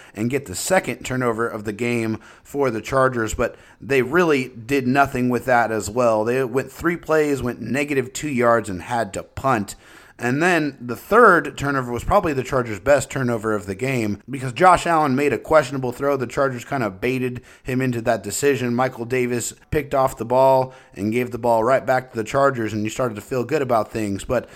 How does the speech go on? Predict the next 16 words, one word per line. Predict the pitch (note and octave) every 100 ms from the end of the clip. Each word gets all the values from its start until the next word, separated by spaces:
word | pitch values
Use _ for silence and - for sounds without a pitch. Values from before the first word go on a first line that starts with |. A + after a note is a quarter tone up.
| - - -
the | C3+
Chargers | C#3+ D3+ C#3+ B2+
would | C3 B2 -
inevitably, | B2 C3+ C#3 B2 A#2+ A2+ - _
unfortunately, | - A2 - E3 D#3+ A#2+ A2
give | A2 B2+
the | A2+
ball | A#2 A2+
right | G2+ C3+ B2+ -
back | C#3 B2 - - - _
to | - G3+ F#3+
the | C3+ A#2
Bills | C3 B2+ A#2+ A2+ -
via | A2+ B2 E3 C3+
an | C#3
interception, | C#3+ C#3+ G#2+ D#3 C#3+ - A2+ G2